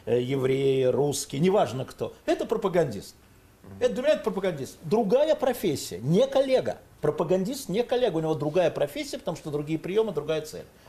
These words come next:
Speaker 1: Просто отдельно. Ну, вот есть такая профессия, есть столер, а есть краснодеревщик. Это разные профессии.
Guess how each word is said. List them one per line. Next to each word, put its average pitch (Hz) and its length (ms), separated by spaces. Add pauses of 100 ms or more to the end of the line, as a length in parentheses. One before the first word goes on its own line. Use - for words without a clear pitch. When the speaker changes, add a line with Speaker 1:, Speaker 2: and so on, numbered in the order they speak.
(120)
Speaker 1:
Просто 240 320
отдельно. 151 720
Ну, 262 80
вот 330 120
есть 247 200
такая 277 320
профессия, 214 300
есть - 160
столер, 277 440 (180)
а 175 80
есть 240 140
краснодеревщик. 165 840
Это 190 140
разные 104 320
профессии. - 480